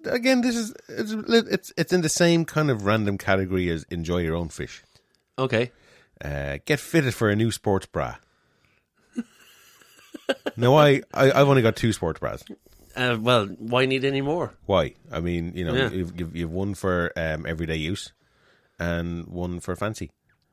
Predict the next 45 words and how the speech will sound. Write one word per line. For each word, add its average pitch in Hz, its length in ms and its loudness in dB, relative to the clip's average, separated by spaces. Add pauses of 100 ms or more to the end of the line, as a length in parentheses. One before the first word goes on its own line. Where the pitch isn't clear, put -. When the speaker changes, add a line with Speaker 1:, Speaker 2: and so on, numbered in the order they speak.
Speaker 1:
<laughs> - 60 -20 (2750)
Speaker 2:
Fancy 151 260 2
when 107 120 -2
the 101 100 -8
boys 117 240 0
are 104 60 -2
out. - 180 -6 (960)
But 170 100 0
you 185 40 2
know, 214 100 4
you 202 140 -8
know 185 100 4
what 185 100 0
that 180 180 4
is? 113 160 4
The 127 120 2
idea 147 320 2
of 113 140 -2
that 131 280 0
is 98 400 -4 (340)
someone's 160 220 -2 (100)
gonna 120 140 -2
go, - 80 -20 (200)
"Oh 247 100 -8
yeah, 233 160 -2
you 233 180 0
know, 240 80 -2
I 233 60 -2
will, 240 260 0
I 185 60 2
will 233 160 0
get 165 200 -2
a 135 40 -6
new 117 320 -2 (160)
sports - 340 -8
bra." 101 240 -6 (260)
And 139 100 2
then 156 60 2
once 156 140 -2
they 139 100 0
get 175 100 2
it, 143 120 -4
they're 151 80 -2
gonna 147 200 -2
go, - 40 -16